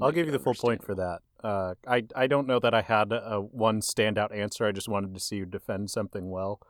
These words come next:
Speaker 1: Uh, and I, th-, I think the aliens is a very good <laughs> choice. 'Cause I was watching that scene and I was tearing up. <laughs>
Speaker 2: Mm.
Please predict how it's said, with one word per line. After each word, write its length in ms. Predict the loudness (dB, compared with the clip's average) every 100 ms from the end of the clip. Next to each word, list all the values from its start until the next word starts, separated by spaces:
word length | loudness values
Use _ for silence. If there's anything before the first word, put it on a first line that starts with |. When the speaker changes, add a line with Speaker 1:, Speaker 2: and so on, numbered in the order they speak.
| _ _ _ _ _ _ -6
Speaker 1:
Uh, 280 | -2 0 0
and 100 | 0
I, 60 | 0
th-, 80 | 4
I 100 | 4
think 180 | 4 4
the 100 | 4
aliens 360 | 4 2 0
is 80 | -2
a 60 | 0
very 260 | 0 0
good 200 | -2 -4
<laughs> 0 |
choice. 600 | -4 -8 -6 -6 -6 -8 -12 _ -20 -20 _ _ _ _ _ _ _ -20 _ _ _ _ _ _ 2
'Cause 240 | 2 2
I 140 | 2 2
was 140 | 6
watching 320 | 4 4 2
that 180 | 0 -2
scene 380 | -2 -2 -2 -4
and 300 | -6 -4 -4
I 80 | -4
was 160 | -4 -6
tearing 340 | -6 -6 -6
up. 200 | -6 -4
<laughs> 140 | -6 -6 -16 _ _ _ _ _ -16
Speaker 2:
Mm. 180 | -14 -14